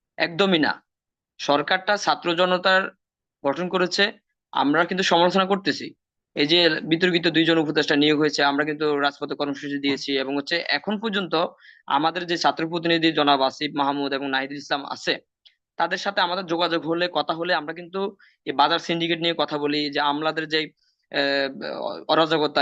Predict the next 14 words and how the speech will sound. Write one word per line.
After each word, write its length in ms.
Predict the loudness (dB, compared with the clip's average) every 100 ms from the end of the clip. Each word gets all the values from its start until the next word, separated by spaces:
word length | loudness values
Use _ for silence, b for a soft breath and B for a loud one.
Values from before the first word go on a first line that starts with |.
| 2
সেগুলো 280 | 0 2 2
নিয়ে 180 | 4 2
কথা 180 | 2 2
বলি, 220 | 0 -2 -4 _ _
আমরা 200 | -4 -2
তাদের 180 | 0 0
জটিলতা 400 | 0 2 2 2
নিয়ে 160 | 0 0
কথা 180 | 0 0
বলি, 220 | -2 -2 -4 _ _ -2
বিভিন্ন 280 | 0 2 2
জেলায় 400 | 2 2 4 2
উপজেলায় 460 | 0 0 0 2
যে 60 | 2